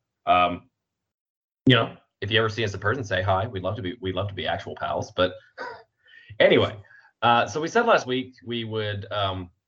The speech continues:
had planned to do some coaching discussion on last week's episode, and then, uh, ran long as we are wont to do. Uh, so we didn't get time for that. We said we'd do it in this episode, but after thinking about it, there's not,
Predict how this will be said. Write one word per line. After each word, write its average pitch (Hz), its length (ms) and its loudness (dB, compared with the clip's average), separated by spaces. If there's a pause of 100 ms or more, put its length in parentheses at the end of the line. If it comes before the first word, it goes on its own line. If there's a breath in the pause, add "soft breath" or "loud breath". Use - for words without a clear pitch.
had 107 160 -4
planned 151 280 0
to 135 80 -4
do 123 120 2
some 110 160 -6
coaching 104 440 -4
discussion 95 420 -2
on 90 100 -2
last 92 220 -2
week's 92 160 -6
episode, 90 640 -2
and 87 200 -6
then, 90 460 0
uh, 85 480 -2 (140)
ran 95 260 2
long 90 340 0
as 87 220 -2
we 87 180 -6
are 87 160 -2
wont 90 300 -2
to - 80 -10
do. 87 380 -2 (500 soft breath)
Uh, 82 280 2
so 90 120 -6
we 92 80 -2
didn't 127 140 2
get 107 100 0
time 104 220 0
for 104 60 -4
that. 98 280 2
We 113 80 -10
said 214 200 4
we'd 190 120 4
do 180 80 6
it 151 40 2
in 135 60 2
this 143 180 -2
episode, 139 420 0 (420 soft breath)
but 131 320 0
after 147 220 0
thinking 202 300 0
about 120 260 4
it, 107 100 -4 (140)
there's 107 320 -6
not, 123 360 -6